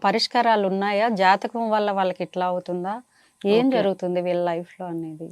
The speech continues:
Speaker 2: ఓకే అమ్మా. అంటే కోర్టు కేసు
Speaker 1: మ్మ్.
Speaker 2: అంటే ఇప్పుడు మీరు చెప్పినట్టుగా కోర్టు కేసు గురించి ఎట్లా ఉందంటే, జాతకంలో ఎప్పుడూ కోర్టు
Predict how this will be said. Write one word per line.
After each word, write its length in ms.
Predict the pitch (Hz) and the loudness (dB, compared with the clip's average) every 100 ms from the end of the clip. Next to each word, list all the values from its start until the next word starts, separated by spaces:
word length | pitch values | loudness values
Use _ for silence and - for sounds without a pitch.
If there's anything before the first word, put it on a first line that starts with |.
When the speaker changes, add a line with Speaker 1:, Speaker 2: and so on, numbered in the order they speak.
| 170 | -4
Speaker 2:
ఓకే 280 | 185 175 165 | -4 -4 -10
అమ్మా. 160 | 156 165 _ _ 233 | -12 -14 _ _ -6
అంటే 180 | 247 | -4
కోర్టు 420 | - - 294 302 - | -2 6 8 6 2
కేసు 400 | 233 190 - - - | -2 -2 -4 -10 -4
Speaker 1:
మ్మ్. 60 | 196 | 0
Speaker 2:
అంటే 180 | 240 285 | 0 0
ఇప్పుడు 220 | 269 240 | 0 -2
మీరు 160 | 226 | -2
చెప్పినట్టుగా 640 | 214 226 247 240 220 190 254 _ - | -6 -4 -4 -2 -4 -4 -6 _ -4
కోర్టు 280 | 302 370 294 | -2 -2 -2
కేసు 260 | 254 240 - | 0 0 0
గురించి 440 | 226 220 - 240 - | -4 -4 -6 -6 -6
ఎట్లా 320 | 208 254 240 | -6 -2 -2
ఉందంటే, 500 | 214 202 196 196 247 | -2 -6 -6 -4 -4
జాతకంలో 680 | 196 196 226 285 233 220 240 | -2 -2 -2 -4 -4 -2 -2
ఎప్పుడూ 680 | 214 202 _ - 285 294 | -2 -4 _ -6 0 2
కోర్టు 440 | 330 262 240 247 | 2 2 2 0